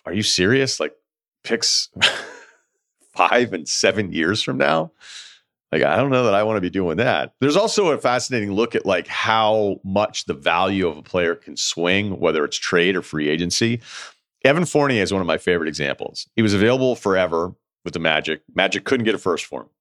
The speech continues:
Couldn't get one. They got Jeff Teague in two seconds from the Celtics. And then the Celtics didn't wanna keep him, 'cause then they had him and they're like, "I don't know if we wanna do this." And it ended up being a four-year, seventy-three million dollar deal with the Knicks. So you're like, "Wait, a guy," and the last year is a team option, so it's really three years and less. But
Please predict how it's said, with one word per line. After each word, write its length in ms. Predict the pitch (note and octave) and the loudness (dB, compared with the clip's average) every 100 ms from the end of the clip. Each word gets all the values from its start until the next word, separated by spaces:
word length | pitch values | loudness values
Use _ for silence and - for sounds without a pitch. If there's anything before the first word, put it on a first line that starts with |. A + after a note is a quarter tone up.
| _ - | _ -20
Couldn't 360 | - E3 D#3+ | -2 0 4
get 120 | C3 | 2
one. 160 | C#2+ C#2 - _ _ _ _ - - _ | 2 -6 -12 _ _ _ _ -20 -20 _
They 80 | G#2 | 2
got 140 | F2+ | 2
Jeff 200 | G2+ C3+ | 2 0
Teague 280 | - C#3 A#2+ | 2 2 2
in 60 | G2 | -2
two 140 | A2+ | -4
seconds 400 | - G#2 F2 D2+ | 0 0 0 -6
from 120 | E2+ | -8
the 60 | C2+ | -4
Celtics. 500 | - C#2 - - - - _ _ _ _ _ _ _ - | -2 -2 -4 -12 -12 -14 _ _ _ _ _ _ _ -2
And 80 | A#2 | 0
then 80 | |
the 60 | A#2 | 2
Celtics 340 | - C#3+ A#2 | 4 2 2
didn't 180 | - A#2+ | 0 0
wanna 140 | G2+ F#2 | 0 0
keep 240 | G2+ E2+ | -2 -4
him, 140 | - _ _ _ | -8 _ _ _
'cause 120 | F2+ | -2
then 100 | G2+ | 2
they 80 | G2 | 2
had 320 | G2+ G#2+ G#2 | 4 4 4
him 100 | F2 | 0
and 80 | E2 | -2
they're 80 | E2+ | 0
like, 160 | D#2+ | 2
"I 220 | E2+ F2+ F#2+ | 2 2 0
don't 80 | |
know 80 | F2 | 0
if 80 | F2 | -2
we 80 | F2 | -2
wanna 180 | E2 D2+ | -2 -2
do 160 | D#2 | 0
this." 320 | E2 F#2+ D#2 | 2 2 0
And 160 | - F#2+ | -2 -2
it 80 | G#2 | 0
ended 140 | A2+ | 0
up 100 | G#2+ | 0
being 160 | A#2+ G#2+ | 0 -2
a 60 | |
four-year, 480 | - A#2 A#2 A#2 G#2 | -2 0 2 2 2
seventy-three 540 | G2 A#2 G#2+ F#2+ G#2+ G2 | 2 0 0 -2 0 0
million 300 | G2 F#2+ F2+ | 2 0 2
dollar 240 | F2+ F2 | 2 2
deal 200 | F2+ F#2 | 0 -2
with 80 | D#2+ | -2
the 80 | E2+ | -2
Knicks. 440 | G#2 - - - | 0 0 -2 -8
So 160 | - A#2 | -2 0
you're 100 | A#2 | 2
like, 140 | G2+ | 2
"Wait, 160 | B2 A2 | 2 0
a 80 | F#2+ | 0
guy," 300 | B2 A2+ F#2+ | 2 2 2
and 100 | G2 | 0
the 40 | |
last 260 | A#2 A#2 - | 0 0 0
year 60 | G2 | -4
is 80 | |
a 40 | E2+ | -4
team 240 | - D2+ | -6 -4
option, 380 | C2 A#1 - C2+ - | -4 -6 -12 -12 -4
so 120 | E2+ | -2
it's 140 | D2 | 0
really 120 | E2+ | -2
three 220 | C#2 F2 D2+ | -2 -2 0
years 180 | C#2 | 0
and 120 | C2 C2+ | -2 2
less. 300 | D#2 B1 - | 2 2 0
But 260 | E2 D#2 | 0 0